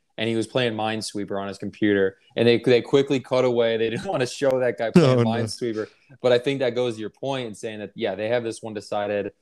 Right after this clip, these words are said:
Speaker 1: probably earlier than, than Sunday. I think that's probably a good, uh, a good point. Um, Spaz, is there anything else that you have for us? That's, that's really all I got.
Speaker 2: Yeah, so we have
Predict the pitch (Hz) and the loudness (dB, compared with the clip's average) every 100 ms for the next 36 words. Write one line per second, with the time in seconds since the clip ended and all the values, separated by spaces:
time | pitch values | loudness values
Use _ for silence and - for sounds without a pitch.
0 | _ _ - 110 113 113 107 107 104 104 | _ _ -2 2 2 0 -2 -2 -2 -6
1 | - 120 110 107 104 101 101 - 98 - | -4 -4 -4 -6 -8 -10 -12 -10 -10 -8
2 | 98 95 95 98 107 101 101 - - _ | -8 -4 -2 -2 -4 -6 -6 -8 -14 _
3 | _ 127 117 117 101 107 104 101 98 - | _ 2 4 4 4 2 4 2 0 -2
4 | 107 107 98 104 101 98 - _ _ _ | -4 -4 -4 -8 -8 -8 -12 _ _ _
5 | - 120 123 123 117 - - 139 135 123 | 0 4 4 2 -4 -14 -2 2 2 0
6 | 135 151 139 135 - 123 127 123 131 139 | -2 -2 -6 -6 -6 -6 -4 -4 -4 -6
7 | 143 143 - 110 104 120 117 - 120 113 | -6 -6 -8 -14 -10 -6 -6 -6 -4 -2
8 | 110 110 104 98 101 123 117 _ _ _ | 0 -2 -4 -8 -10 -12 -20 _ _ _
9 | - 104 107 104 101 - 104 101 104 127 | -8 -2 0 0 -2 -2 -2 -2 -2 -2
10 | 123 | -4